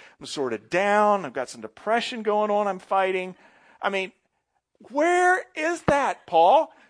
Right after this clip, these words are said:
He doesn't say that in this letter. What Paul says in this letter is, "I want you to know, brother and sister, that what has happened to me has actually served to advance the gospel."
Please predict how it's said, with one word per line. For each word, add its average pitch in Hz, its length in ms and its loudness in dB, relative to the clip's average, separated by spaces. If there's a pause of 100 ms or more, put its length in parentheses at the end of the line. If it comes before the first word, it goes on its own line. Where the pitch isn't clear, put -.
He 320 200 0
doesn't 294 440 4
say 311 400 -4
that 311 260 2
in 269 140 -4
this 277 240 -8
letter. 294 460 -4 (800)
What 254 280 2
Paul 370 360 6
says 330 340 -4
in 262 100 -6
this 233 240 -4
letter 277 320 2
is, 185 160 -4 (360)
"I 302 260 4
want 302 260 0
you 277 60 -6
to 262 100 -4
know, 269 320 2
brother 196 280 2
and 190 80 -8
sister, 214 300 -6
that 233 80 -6
what 226 140 0
has 240 140 0
happened 311 440 -2
to 277 60 -2
me 214 140 -4
has 294 200 -4
actually 247 440 -6
served 233 380 -2
to 269 100 -6
advance 180 400 -6
the 285 100 -10
gospel." 302 500 -4